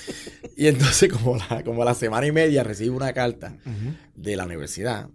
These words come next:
Speaker 1: diciéndome que me daban la oportunidad de entrar por destreza.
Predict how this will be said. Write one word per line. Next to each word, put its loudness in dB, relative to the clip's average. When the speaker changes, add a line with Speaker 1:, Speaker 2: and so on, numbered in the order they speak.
Speaker 1:
diciéndome 0
que 4
me 4
daban 8
la 10
oportunidad 4
de 0
entrar 2
por 2
destreza. -2